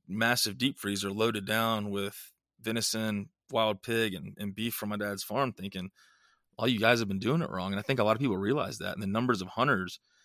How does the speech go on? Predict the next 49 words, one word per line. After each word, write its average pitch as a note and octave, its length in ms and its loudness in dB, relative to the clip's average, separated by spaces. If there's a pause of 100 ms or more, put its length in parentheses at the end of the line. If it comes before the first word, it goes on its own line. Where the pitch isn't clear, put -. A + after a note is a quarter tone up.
(120)
some D3 160 0
of C#3+ 100 6
it B2 40 4
was G2+ 120 0
probably G2+ 640 2 (220)
having A2 200 0
nothing G#2 280 -4
better G#2 200 4
to F#2+ 100 -2
do G#2 300 0
being G2 400 -2
in G#2 120 -18
quarantine, G#2 520 -4
but F#2 200 -10
the G2 120 -6 (220)
hunter D3+ 220 0
numbers F#2+ 440 -4
just - 320 -4
skyrocketed. - 680 -2 (640)
And G2 300 0 (240)
I F#2 80 -2
think B2 220 -2
of, F#2+ 120 -6
of F#2+ 160 -2
new G#2 160 2
hunters, A2+ 320 0
I G2 60 -8
think B2 160 -4
that's F#2+ 140 -6
awesome. A#2+ 440 0
And A2+ 80 -10
I G2+ 40 -6
think B2 240 -2
that's, G#2+ 260 0 (180)
some D3 200 2
of E3 60 6
that A#2 140 6
is G2 120 -4
probably A2+ 400 0
tied A2+ 320 2
to F#2+ 60 -10
people, F#2+ 340 -6
like, F#2+ 160 -10
realizing, G2 460 -2
like, F#2+ 120 -8
maybe G#2 180 -4
we A#2+ 120 -2
need A2 160 -2
to G2 160 -6